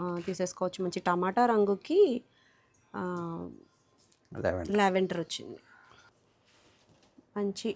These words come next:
Speaker 1: ఆరెంజ్ కలర్ అండి. ఆరెంజ్ కలర్కి, ఆ, లావెండర్ కలర్ వచ్చేసింది చూడండి. కలర్‌నే త-, షేడ్ అండి ఇది కూడా. ఎంత బాగా షైన్ అవుతుందో చూడండి.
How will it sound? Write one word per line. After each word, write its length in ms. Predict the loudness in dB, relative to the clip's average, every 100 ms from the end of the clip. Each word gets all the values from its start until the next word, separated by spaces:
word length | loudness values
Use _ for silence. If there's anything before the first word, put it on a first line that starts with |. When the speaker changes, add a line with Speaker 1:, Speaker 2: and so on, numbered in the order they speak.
| -4
Speaker 1:
ఆరెంజ్ 560 | 0 2 2 2 2 0
కలర్ 300 | 0 2 2
అండి. 320 | 0 0 2
ఆరెంజ్ 480 | 2 2 4 4 2
కలర్కి, 720 | 0 -2 -4 -4 -4 -2 -2
ఆ, 160 | -2 0
లావెండర్ 520 | 0 0 0 -2 -2
కలర్ 300 | -4 -4 -4
వచ్చేసింది 500 | -4 -6 -8 -8 -8
చూడండి. 460 | -8 -10 -8 -10 -12 -8
కలర్‌నే 440 | -6 -4 -2 -2
త-, 380 | 0 -2 0 -2
షేడ్ 320 | -2 -2 -2
అండి 200 | -2 -4
ఇది 100 | -4
కూడా. 260 | -4 0 0
ఎంత 220 | 0 -2
బాగా 160 | -2 -2
షైన్ 320 | -4 -4 -2
అవుతుందో 340 | -4 -4 -6
చూడండి. 560 | -8 -10 -10 -8 -6